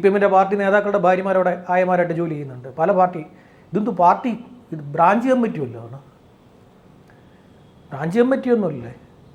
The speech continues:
പിന്നെ അവിടുത്തെ സ്റ്റാഫ് യൂണിയൻ, സ്റ്റാഫ് യൂണിയൻ ഭരിക്കുന്നത് സി പി എം.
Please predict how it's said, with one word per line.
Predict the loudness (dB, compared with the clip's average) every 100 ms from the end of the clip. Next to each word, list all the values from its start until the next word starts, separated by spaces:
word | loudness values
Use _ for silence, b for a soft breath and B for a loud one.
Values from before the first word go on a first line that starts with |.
| b b b -6
പിന്നെ | -2 -2 -4 -10 -8 -2
അവിടുത്തെ | -2 2 0 2
സ്റ്റാഫ് | 4 4 2
യൂണിയൻ, | -2 -4 -12 -20 -20
സ്റ്റാഫ് | 0 4 4 2
യൂണിയൻ | -2 0 0
ഭരിക്കുന്നത് | -2 -2 -2 0 -2 -4
സി | -6
പി | -4
എം. | -6